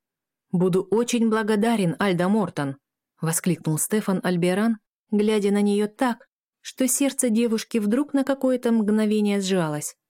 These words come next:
И сразу вспомнилась вчерашняя беседа о том, что молодой человек может питать к ней нежные чувства, о которых она сама даже не догадывалась.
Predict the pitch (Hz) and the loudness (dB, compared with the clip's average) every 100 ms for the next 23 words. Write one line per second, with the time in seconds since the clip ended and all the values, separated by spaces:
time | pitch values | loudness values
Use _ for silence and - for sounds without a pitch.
0 | _ _ _ _ 240 - 262 277 262 254 | _ _ _ _ -2 0 2 2 0 -2
1 | - 254 247 226 214 - - 208 202 196 | -2 0 2 2 0 -2 -2 0 0 -2
2 | - 196 180 190 - 170 170 170 170 175 | 0 0 0 0 0 0 0 -2 -2 0
3 | 240 233 _ _ - 240 240 240 226 233 | 0 -2 _ _ -2 0 2 2 2 0
4 | - 220 226 262 269 220 240 220 - 226 | 0 0 2 0 0 0 2 0 -2 -4
5 | 240 254 - 240 240 226 208 196 196 196 | 0 -2 0 0 2 2 0 0 0 0
6 | 185 262 226 156 147 147 _ _ 220 208 | 0 -2 -2 -4 -4 -6 _ _ -4 -2
7 | 233 254 233 - 208 208 - 190 208 196 | 0 0 0 0 0 0 0 0 0 0
8 | 170 170 175 160 160 151 143 143 143 143 | 0 0 0 0 -2 -2 -4 -4 -4 -6
9 | - | -8